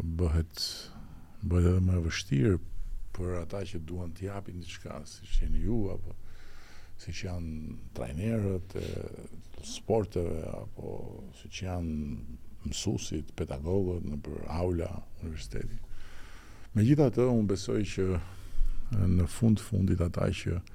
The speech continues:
e kanë sh-, atë pluhurin e yjeve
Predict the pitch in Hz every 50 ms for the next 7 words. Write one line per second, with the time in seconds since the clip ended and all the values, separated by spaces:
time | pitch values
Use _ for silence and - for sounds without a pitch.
0 | - - - - - - - - - - - - - 92 - - 98 104 104 95
1 | 92 87 82 85 92 - - - - - - - - - - - - - - -
2 | - - - - - - - 85 82 - 80 80 78 76 73 - - - - 110
3 | 101 - - - - - - - - - - - - - - - - - - 82
4 | 85 92 92 95 95 95 90 85 82 85 87 90 92 90 87 82 80 82 78